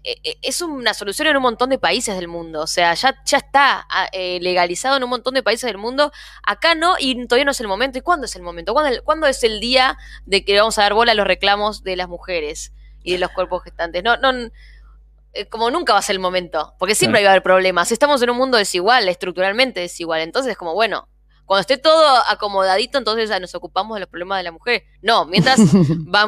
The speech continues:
Speaker 1: ah, mueren mujeres en abortos clandestinos, tenemos... Eh,
Speaker 3: Claro, lo que queda, eh, muy claro cuando dentro de esos discursos es que lo que nos pasa a las mujeres no estaría importando.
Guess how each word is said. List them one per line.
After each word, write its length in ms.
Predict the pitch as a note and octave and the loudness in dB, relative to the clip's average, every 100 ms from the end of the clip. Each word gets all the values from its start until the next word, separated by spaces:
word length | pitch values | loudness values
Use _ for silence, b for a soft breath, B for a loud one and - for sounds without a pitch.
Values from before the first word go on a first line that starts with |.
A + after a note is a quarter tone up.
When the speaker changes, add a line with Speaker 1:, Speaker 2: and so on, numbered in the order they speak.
| - | 2
Speaker 1:
ah, 160 | G#3+ G#3 | 0 0
mueren 340 | G#3+ A#3+ A#3+ | 2 2 2
mujeres 380 | A3 G3+ A3+ G#3+ | 0 0 0 2
en 80 | G#3 | 0
abortos 220 | G3+ G3+ | 0 -2
clandestinos, 920 | F#3+ F#3+ - C#4+ C#4+ C4 A#3+ A#3 - b b | -4 -6 -4 -2 -2 0 0 -2 -4 b b
tenemos... 400 | - G#3 G#3 G#3 - | -8 -4 -4 -4 -6
Eh, 640 | G3 F#3+ F3 F3 F3 - - | -4 -2 -2 -2 -4 -6 2
Speaker 3:
Claro, 240 | D4+ A3 | 6 8
lo 120 | G#3+ | 6
que 120 | G#3 G#3+ | 6 4
queda, 460 | D4 D#4+ C#4 A3+ - - | 6 6 4 -2 -8 -4
eh, 320 | F3+ F3 F3+ - | 0 0 -2 -2
muy 240 | G3+ B3 | 4 4
claro 340 | - A#3+ B3 G#3+ | 4 2 4 4
cuando 380 | F#3+ F#3 F#3 - | 0 0 -2 -4
dentro 340 | F#3+ G#3+ A3 | -4 0 2
de 60 | A3 | 2
esos 120 | A3 | 4
discursos 480 | A3 - A#3+ B3+ A#3 | 4 4 2 2 -2
es 80 | G3+ | -4
que 240 | G3+ F#3 - | -4 -6 -6
lo 100 | F3+ | -8
que 80 | F#3 | -8
nos 140 | F3 | -6
pasa 180 | G3+ F#3+ | -6 -4
a 40 | |
las 100 | F#3 | -4
mujeres 460 | F3 G#3 G#3 G#3+ _ | -4 -2 -2 -4 _
no 140 | F3+ F#3+ | -4 -4
estaría 280 | - F3+ | -4 -4
importando. 640 | F#3+ F3+ E3+ - A3 F3+ | -2 -2 0 2 2 0